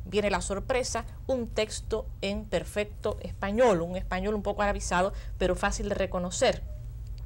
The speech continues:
Lo leemos de izquierda a derecha, al revés de los cristianos, ¿no? "Era un día de los siete del año veinticinqueño de Dulqíada",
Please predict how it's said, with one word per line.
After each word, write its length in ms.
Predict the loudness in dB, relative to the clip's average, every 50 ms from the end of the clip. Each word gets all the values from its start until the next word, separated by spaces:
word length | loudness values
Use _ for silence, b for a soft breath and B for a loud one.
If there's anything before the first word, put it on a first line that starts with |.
| -10 -10 -10 -10 -10 -8 B B B B -8 -8 -8 -8 -8 -8 -10 -10 -10 -10 -10 -10 -10 -10 -10 -10 -10 -8 -6
Lo 220 | 0 4 4 6
leemos 320 | 6 6 4 4 2 0 -2 -4
de 120 | -2 -2
izquierda 280 | -2 0 2 2 4 4
a 40 | 6
derecha, 280 | 6 6 6 4 4
al 60 | 0 2
revés 240 | 2 2 2 2
de 80 | 2 0
los 100 | -2 -2
cristianos, 560 | -4 -6 -6 -4 0 2 2 4 4 2 0
¿no? 120 | 0 0 -2 B B B B B B B B
"Era 380 | 2 4 4 6 6 4 2 2
un 260 | 2 0 0 0 0
día 420 | 0 0 0 0 0 0 0 -4 -8 -6
de 220 | -2 0 2 2
los 160 | 2 2 0
siete 640 | 0 -2 -2 2 2 2 2 2 0 0 0 0 0 0
del 260 | 0 0 2 2 2
año 460 | 2 2 0 -2 -2 -2 -2 -2 -2
veinticinqueño 1400 | 0 2 2 2 2 -2 -4 -6 -6 -4 -4 -2 -2 -2 -2 -2 -2 0 2 2 4 4 4 2 0 0 0 0 -2 B B B B B -4
de 300 | -2 2 4 4 4 4
Dulqíada", 960 | 2 0 0 2 2 2 0 0 0 2 2 4 4 4 2 2 -2 -4 -6